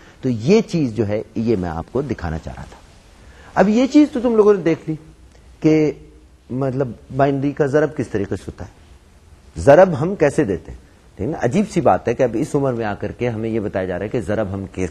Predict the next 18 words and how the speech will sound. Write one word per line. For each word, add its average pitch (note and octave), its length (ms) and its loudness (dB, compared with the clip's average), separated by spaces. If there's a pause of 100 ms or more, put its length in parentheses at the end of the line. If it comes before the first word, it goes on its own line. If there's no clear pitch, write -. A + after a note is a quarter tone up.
کس A2+ 120 -4
طریقے E2+ 320 -4
سے - 140 -12
دیتے B1 120 -12
ہیں۔ - 300 -20 (2000)
ظاہر F3 280 6
ہے C4+ 80 2
بتانے F#3 340 0
کا A3 120 -2
مقصد D#3+ 560 -8
یہ D3 100 0
نہیں D3+ 240 -4
تھا G#2 200 -8 (100)
کہ B2 340 -2
آپ G2 240 -8
لوگوں A2 160 -4
کو G#2 120 -2
ضرب G#2 280 2